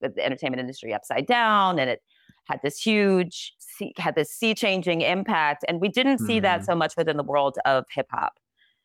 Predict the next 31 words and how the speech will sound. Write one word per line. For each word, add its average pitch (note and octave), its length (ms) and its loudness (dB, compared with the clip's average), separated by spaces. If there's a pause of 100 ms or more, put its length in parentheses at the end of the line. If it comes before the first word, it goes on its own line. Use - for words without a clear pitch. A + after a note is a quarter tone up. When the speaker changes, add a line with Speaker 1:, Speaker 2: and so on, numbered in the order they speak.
(140)
Speaker 1:
And F#3+ 140 4
there F#3+ 200 6
Speaker 2:
Yeah. F3+ 60 2
Speaker 1:
are D#3+ 560 4 (640)
so A#3 540 4
many F#3+ 340 2
women D3+ 640 0 (180)
who C#3+ 640 0 (460)
we D3+ 680 0
now E3+ 360 0
know, E3 320 4
or C#3 140 4
who D3+ 240 -4
even F3 320 -2
at D3 220 -2
the C#3+ 60 -4
time D3+ 680 -2 (400)
spoke F3 220 0
out E3 140 2
about D#3+ 220 0
some E3+ 120 -4
of D3+ 140 -2
the - 60 -10
abuses D3+ 420 -6
they'd D3 160 0
experienced. C#3 800 2 (120)
And E3+ 120 0
it F3 80 -2
just, F3+ 160 -6 (120)
it F3 120 -4
got G3+ 180 0